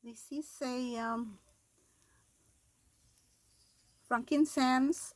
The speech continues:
I bought from Oman before. Yan. Binili ko yan sa Oman. Ito yung dagta ng, ah, frankincense na kahoy o na plant.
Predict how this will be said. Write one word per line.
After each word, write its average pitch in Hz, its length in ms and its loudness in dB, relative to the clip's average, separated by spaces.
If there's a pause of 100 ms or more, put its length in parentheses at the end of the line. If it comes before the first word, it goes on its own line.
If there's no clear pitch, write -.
I 240 160 0
bought 233 240 0
from 240 480 2
Oman 240 400 2
before. 294 640 8
Yan. 214 480 -6 (720)
Binili 196 320 -6
ko - 80 -14
yan 190 240 -6
sa - 160 -18
Oman. 156 560 -10 (880)
Ito - 160 -10
yung 160 480 -4
dagta 160 400 -2
ng, 175 400 0 (880)
ah, 160 400 -2
frankincense 226 960 0
na 185 160 2
kahoy 165 800 6 (320)
o 160 80 -4
na 160 160 0
plant. 185 560 4